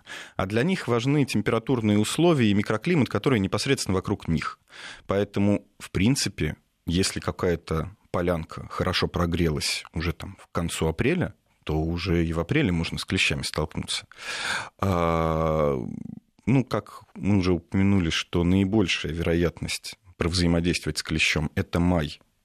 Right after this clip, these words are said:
июнь. А в некоторые годы иногда у них второй пик активности ещё где-то в конце августа, в сентябре бывает. Но это как, как повезёт. Если хорошее бабье лето, то обычно у них есть пик активности.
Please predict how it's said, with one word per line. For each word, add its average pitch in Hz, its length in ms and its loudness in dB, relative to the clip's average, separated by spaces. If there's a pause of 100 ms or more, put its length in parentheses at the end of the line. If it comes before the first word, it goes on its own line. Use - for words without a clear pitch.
(260)
июнь. 156 440 2 (600)
А 92 260 0
в 95 120 -4
некоторые 113 440 2
годы 123 280 2
иногда 92 320 2
у 104 60 4
них 104 160 2
второй 98 300 2
пик 90 240 -6
активности 107 540 0
ещё 87 240 2
где-то 85 380 -4
в - 100 -12
конце 90 400 0
августа, 101 480 -4
в - 60 -8
сентябре 82 440 -2
бывает. 80 480 -2
Но 95 240 2
это - 240 -4 (220)
как, - 360 -8 (460)
как - 200 -6
повезёт. 90 520 0
Если 90 280 -2
хорошее 98 420 0
бабье 90 320 0
лето, 156 280 0
то - 140 -2
обычно 87 340 0
у 90 40 6
них 95 200 2
есть 82 240 -2
пик - 200 -8
активности. - 600 -4